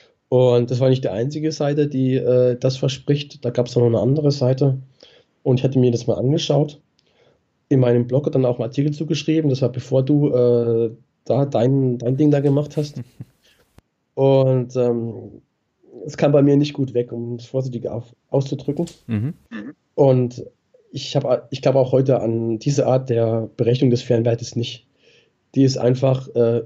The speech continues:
Speaker 1: viel zu simpel und wird unterschiedlichen Unternehmen in keinster Weise gerecht.
Speaker 2: Okay.
Speaker 1: Äh, am Anfang habe ich dann auch gesagt gehabt, also das hatte ich im Hinterkopf, dann habe ich gesagt, „Nee, so ein Fair Value baue ich bei mir nicht ein.“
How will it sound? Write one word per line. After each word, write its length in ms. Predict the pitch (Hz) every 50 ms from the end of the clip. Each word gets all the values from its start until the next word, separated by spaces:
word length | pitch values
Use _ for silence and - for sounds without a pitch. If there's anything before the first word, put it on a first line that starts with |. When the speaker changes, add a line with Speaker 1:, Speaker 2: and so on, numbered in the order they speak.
| - _ _
Speaker 1:
viel 200 | - - 131 127
zu 100 | 131 131
simpel 420 | 117 - 135 139 147 156 156 160 151
und 280 | - 131 123 120 117
wird 220 | 127 127 - - -
unterschiedlichen 520 | 131 123 127 127 - 123 131 123 131 123
Unternehmen 480 | 120 117 113 113 117 117 120 127 123 -
in 120 | 117 123
keinster 320 | - 120 120 120 - 117 107
Weise 240 | 107 110 - 110 -
gerecht. 400 | 110 - 107 104 - - _ _ _ _ _ 117
Speaker 2:
Okay. 280 | 107 101 - 110 165 - - _ _ _ _ _ _ _ _ _ _ _ _ _ _ _
Speaker 1:
Äh, 520 | - - 127 131 127 123 123 123 127 127 120 113 - - _ _ _ _ _ _ _ _ _ _ _ _ _ _ _
am 160 | - 127 117
Anfang 280 | 104 135 139 156 151 139
habe 120 | 139 135
ich 60 | -
dann 100 | 143 127
auch 140 | 117 135 135
gesagt 380 | - 127 - - 127 139 - -
gehabt, 340 | 139 135 147 147 147 -
also 160 | 107 113 123 117
das 180 | - - -
hatte 160 | - 120 120
ich 80 | 117 107
im 80 | 113 110
Hinterkopf, 460 | 117 135 147 147 147 - 147 143 -
dann 80 | 131
habe 80 | 117 117
ich 60 | 123
gesagt, 220 | 123 123 120 120 -
„Nee, 140 | 117 135
so 140 | 139 135 127
ein 60 | 120
Fair 200 | 117 - 127 117
Value 180 | 117 117 120 120
baue 180 | 117 107 110 110
ich 80 | 110
bei 80 | - 117
mir 120 | 110 107
nicht 220 | 104 104 104 - -
ein.“ 220 | 98 104 107